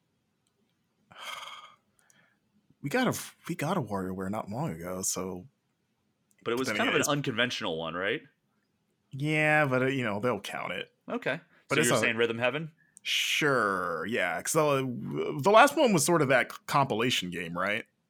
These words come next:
Speaker 2: Yeah.
Speaker 1: Uh, Rhythm Heaven, right?
Speaker 2: Yeah, it
Speaker 1: Yeah,
Speaker 2: was the
Speaker 1: yeah.
Speaker 2: Mega Mix on three D S.
Speaker 1: Yeah. Give me a new one of those.
Speaker 2: Nintendogs or Tomodachi Life?
Speaker 1: Nintendogs.
Speaker 2: Okay.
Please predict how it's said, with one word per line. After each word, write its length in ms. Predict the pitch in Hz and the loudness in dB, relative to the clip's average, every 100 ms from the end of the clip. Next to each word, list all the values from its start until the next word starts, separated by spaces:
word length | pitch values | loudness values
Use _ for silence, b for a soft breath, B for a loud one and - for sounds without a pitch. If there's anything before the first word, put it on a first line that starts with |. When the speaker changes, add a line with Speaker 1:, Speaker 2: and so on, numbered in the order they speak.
| _ _ _ | _ _ _
Speaker 2:
Yeah. 380 | 117 110 92 85 | -2 0 2 0
Speaker 1:
Uh, 100 | 98 | -2
Rhythm 300 | 107 110 107 | -2 -2 0
Heaven, 240 | 117 110 | -2 -2
right? 220 | 110 107 104 | -2 -2 0
Speaker 2:
Yeah, 140 | 98 | 0
it 40 | |
Speaker 1:
Yeah, 40 | 95 | 0
Speaker 2:
was 140 | 92 - | -2 -2
the 100 | 110 | -2
Speaker 1:
yeah. 60 | - | 0
Speaker 2:
Mega 260 | 117 117 | 0 0
Mix 280 | 107 107 - | -2 -4 -4
on 280 | 107 98 87 | -4 -4 -8
three 200 | - 104 | -6 -4
D 140 | 95 | -2
S. 360 | 92 87 - - _ _ _ | -2 -4 -8 -14 _ _ _
Speaker 1:
Yeah. 960 | 110 117 117 113 101 95 90 90 98 B B B _ _ - | -6 -2 0 0 -2 -2 -2 -4 -6 B B B _ _ -10
Give 120 | 135 | -6
me 80 | 131 | -4
a 60 | |
new 100 | 123 110 | -4 -4
one 120 | 95 | -6
of 60 | |
those. 440 | 80 - - - - - _ _ _ _ _ _ _ _ - | -6 -8 -6 -6 -8 -12 _ _ _ _ _ _ _ _ -6
Speaker 2:
Nintendogs 1080 | 117 117 - 151 165 185 185 196 196 - - _ _ _ | -4 -2 -2 -2 0 2 2 0 -4 -12 -12 _ _ _
or 120 | 120 | -2
Tomodachi 720 | 110 - 139 143 135 127 123 | -2 -4 -2 2 2 0 -2
Life? 520 | 104 104 87 - - - _ _ _ - - _ - | 0 0 -2 -6 -18 -20 _ _ _ -10 -10 _ -8
Speaker 1:
Nintendogs. 720 | 98 - - - - - - - _ - | -6 -8 -8 -6 -4 -4 -8 -10 _ -10
Speaker 2:
Okay. 300 | 135 73 | -8 -8